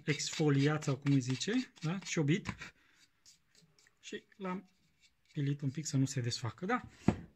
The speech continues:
Dacă ar fi după mine, eu le-aș da jos de pe suport, dar am tras de ele, dar nu vin jos și mi-e tare, mi-e teamă că le rup. Ia uitați ce am făcut cu una de la Naniva, da?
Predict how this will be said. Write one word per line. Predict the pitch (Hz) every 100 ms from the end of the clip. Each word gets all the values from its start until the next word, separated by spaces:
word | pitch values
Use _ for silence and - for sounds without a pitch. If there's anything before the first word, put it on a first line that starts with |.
| _
Dacă | - 208 285
ar | 254
fi | 277
după | 240 214
mine, | 208 208 202 226 - - - _ -
eu | - 214
le-aș | 233
da | 214 240
jos | 233 196
de | 139
pe | 143
suport, | 127 139 - 165 208 - _
dar | - 170
am | 190
tras | 285 247
de | 160
ele, | 165 214
dar | 196 175
nu | 226
vin | 190 143 131
jos | 135 196
și | - 190
mi-e | 202
tare, | 233 233 220
mi-e | 185 190
teamă | 214 214 208
că | 214
le | 208
rup. | 180 - - - - -
Ia | 220
uitați | 226 226 -
ce |
am | 208
făcut | 180 185 202
cu | 190
una | 196 196
de | 180
la | 170 165
Naniva, | 156 156 196 190 147 - - - - - - - _ _ _
da? | - 160 202